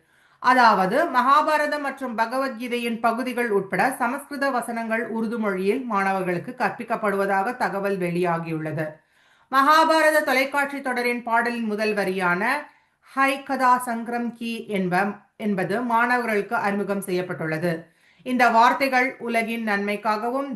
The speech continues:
தர்மம் மற்றும் அதர்மத்தின் நித்திய போராட்டத்தையும் குறிப்பதாகும்.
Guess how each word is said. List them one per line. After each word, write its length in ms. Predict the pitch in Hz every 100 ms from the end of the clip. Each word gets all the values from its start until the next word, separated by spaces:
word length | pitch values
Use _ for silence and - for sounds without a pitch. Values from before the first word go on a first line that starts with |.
| 151
தர்மம் 500 | 202 208 226 226 220
மற்றும் 520 | 202 208 226 220 220
அதர்மத்தின் 840 | 202 208 208 208 208 - 226 226
நித்திய 360 | 208 208 240 226
போராட்டத்தையும் 840 | - 185 190 196 208 220 233 240
குறிப்பதாகும். 640 | 196 175 170 160 156 165